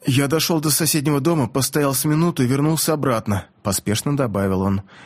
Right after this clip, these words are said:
и сделал попытку обернуться ко мне, впрочем, не опуская подлокотников. «Смотри прямо и стой немного ровнее»,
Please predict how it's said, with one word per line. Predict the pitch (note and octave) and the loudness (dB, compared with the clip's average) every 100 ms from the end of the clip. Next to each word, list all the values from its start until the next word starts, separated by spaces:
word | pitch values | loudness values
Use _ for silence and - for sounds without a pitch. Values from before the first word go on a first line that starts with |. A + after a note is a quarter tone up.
| - | -6
и | A2 | -2
сделал | G#2 G2 A2 G2+ | -2 0 0 0
попытку | G#2 G2+ E3 - | -2 -2 -2 -2
обернуться | A#2 A2+ C3+ F3 - | -2 0 0 -2 -2
ко | D#3 | -2
мне, | D#3 | -2
впрочем, | C#3 - G#3 A3 - G3 G3 | -2 -2 -2 -2 0 2 2
не | F#3 | 0
опуская | F3+ - - B2+ | -2 -4 -2 -2
подлокотников. | C3 C3 B2+ B2+ - D2+ D2+ D2+ D2+ - _ _ _ - | -2 -2 -2 -2 -6 -10 -10 -10 -12 -14 _ _ _ -8
«Смотри | - D#3 D#3+ F3 E3 | 0 0 2 0 0
прямо | D#3 D#3 F3+ G3+ | 0 0 2 0
и | |
стой | G3 - D#3+ D#3+ | -2 -2 0 2
немного | F3 F3+ E3+ E3+ | 2 2 2 0
ровнее», | F#3 F3+ C#3 B2+ C3 E3+ | 0 0 2 2 0 -2